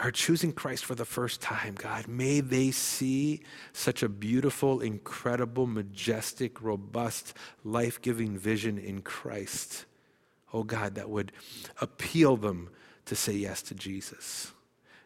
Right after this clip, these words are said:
that would help them see that their rebellion is not worth it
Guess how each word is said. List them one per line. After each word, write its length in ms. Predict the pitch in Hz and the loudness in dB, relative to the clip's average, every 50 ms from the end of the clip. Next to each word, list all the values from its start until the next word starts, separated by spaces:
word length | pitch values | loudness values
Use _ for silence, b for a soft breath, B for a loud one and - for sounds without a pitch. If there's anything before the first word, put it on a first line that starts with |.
| B B | B B
that 280 | 120 117 - - - | -4 -2 -2 -2 -2
would 140 | - 120 110 | 0 0 0
help 280 | - - 147 151 151 - | 4 6 4 4 4 2
them 180 | 147 131 123 | 0 0 2
see 240 | - - - 139 123 | 2 2 4 4 4
that 160 | 113 113 110 | 4 4 2
their 140 | - 117 117 | 4 2 4
rebellion 600 | 117 113 107 107 107 113 110 117 123 120 117 107 | 4 4 2 2 2 2 4 4 4 4 4 4
is 140 | 107 101 95 | 2 0 0
not 220 | 107 104 95 95 | -2 -4 -4 -2
worth 280 | 98 104 101 95 - - | -2 -2 -2 -2 -4 -6
it 160 | 90 - - | -8 -8 -8